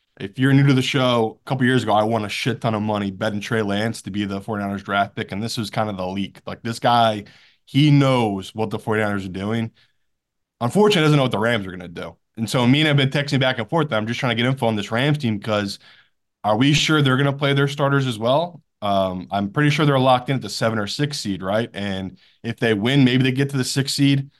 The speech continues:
Does it really matter for them rather than taking this week a rest where I've seen Sean McVay year in and year out, he rests his guys. I mean, we talk all the time. Is there a better fade in the football than fading the Rams in preseason? They never play starters. Same thing goes when the Rams were,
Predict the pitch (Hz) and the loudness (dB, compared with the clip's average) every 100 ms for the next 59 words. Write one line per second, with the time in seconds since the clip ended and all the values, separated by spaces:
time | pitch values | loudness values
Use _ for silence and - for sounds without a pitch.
0 | _ _ _ 113 147 165 139 160 170 147 | _ _ _ 2 2 2 2 2 4 2
1 | 139 170 170 185 196 190 165 - 117 135 | 2 0 -2 -2 -2 -4 -10 -4 0 2
2 | 139 139 135 135 139 135 135 135 135 117 | 4 2 0 -2 0 0 0 -2 -2 2
3 | 123 165 - 113 110 110 104 - _ _ | 2 2 -2 -4 0 0 -2 -8 _ _
4 | _ _ 117 131 - 165 180 - 156 147 | _ _ -2 -2 0 0 2 2 2 2
5 | 113 120 151 131 104 101 127 139 127 123 | 0 2 2 2 0 0 2 2 2 2
6 | 117 131 131 107 101 _ _ _ _ 147 | 2 2 2 2 -4 _ _ _ _ -4
7 | 127 143 147 147 104 107 123 95 - 101 | 0 0 -2 -6 -8 -2 0 0 -4 -6
8 | 101 101 127 156 135 123 107 131 98 92 | -4 -2 0 0 0 0 0 0 0 -6
9 | 101 123 123 120 131 127 - 110 123 123 | -4 -2 0 0 0 -2 -2 0 0 0
10 | 110 101 123 - 143 143 104 98 107 107 | -4 -6 -8 0 4 4 2 -6 -4 -2
11 | 107 98 104 113 104 87 113 113 127 135 | -2 -2 0 0 -4 -8 -8 -6 -2 -2
12 | 131 107 123 120 110 95 90 87 90 87 | 0 0 0 0 -2 -8 -8 -10 -10 -10
13 | 82 - _ _ _ - 151 180 180 170 | -16 -20 _ _ _ -4 -2 0 0 2
14 | 175 143 143 123 139 165 131 131 | 2 4 4 4 2 0 0 -2